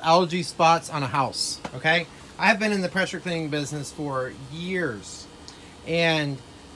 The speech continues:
the, <clears throat> I, I wanna do it a different way, but one way, which may be, uh, faster, is if you have a pump sprayer with chlorine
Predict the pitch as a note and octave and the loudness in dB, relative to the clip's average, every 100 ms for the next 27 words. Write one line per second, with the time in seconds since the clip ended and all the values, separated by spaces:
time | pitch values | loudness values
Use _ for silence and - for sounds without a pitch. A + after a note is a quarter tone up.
0 | - - E3 D#3+ D3 C#3+ - - - B2 | -18 0 6 8 8 6 0 -2 0 0
1 | - - - E3 D#3+ F3+ G3 F3 E3+ B2+ | -8 -14 -2 0 2 2 2 4 2 2
2 | D#3+ F#3 F3 F#3 G3 F3 D3+ D3+ D3 - | -2 2 4 4 4 -2 2 4 4 -4
3 | - - - - - G3 A3 F3+ D#3+ D#3 | -20 -20 -20 -16 2 4 4 4 4 2
4 | E3 D3+ D3 C#3 A#2+ A2+ F#3 G#3+ - C#3 | -2 -2 0 0 0 2 4 4 4 -4
5 | C3 B2+ C3+ C#3+ C#3+ C#3 E3+ F3 F3 E3 | -4 -6 -4 0 0 0 -4 -4 -4 -2
6 | D3+ C3+ - E3+ E3+ E3+ E3 | -2 -6 -4 -2 0 0 -4